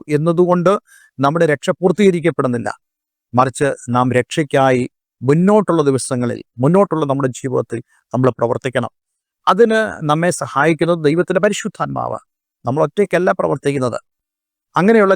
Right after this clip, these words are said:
ചില പ്രധാനപ്പെട്ട വിഷയങ്ങളാണ് ഞാൻ നിങ്ങളോട് സംസാരിപ്പാൻ ആഗ്രഹിക്കുന്നത്. അതുകൊണ്ട് നമുക്ക് അടുത്ത ദിവസത്തെ ശുശ്രൂഷകൾക്ക് വേണ്ടി വളരെ പ്രതീക്ഷയോടുകൂടെ നമുക്ക് കാത്തിരിക്കാം. പക്ഷെ ഇന്ന് നമ്മൾ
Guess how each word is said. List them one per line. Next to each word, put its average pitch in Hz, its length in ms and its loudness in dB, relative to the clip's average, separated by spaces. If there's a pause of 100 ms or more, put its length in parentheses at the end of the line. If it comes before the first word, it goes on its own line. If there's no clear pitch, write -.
ചില 170 100 0 (100)
പ്രധാനപ്പെട്ട 147 560 0
വിഷയങ്ങളാണ് 127 580 0 (120)
ഞാൻ 117 180 -2
നിങ്ങളോട് 113 340 -2
സംസാരിപ്പാൻ 113 560 -4
ആഗ്രഹിക്കുന്നത്. 110 540 -6 (160)
അതുകൊണ്ട് 139 300 4 (600)
നമുക്ക് 143 220 0 (100)
അടുത്ത 156 200 2
ദിവസത്തെ 143 320 0 (100)
ശുശ്രൂഷകൾക്ക് 127 560 -4
വേണ്ടി 120 180 2
വളരെ 127 260 2 (180)
പ്രതീക്ഷയോടുകൂടെ 135 760 2
നമുക്ക് 120 280 0
കാത്തിരിക്കാം. 117 520 -2
പക്ഷെ 143 200 -4 (140)
ഇന്ന് 175 240 2 (720)
നമ്മൾ 123 220 2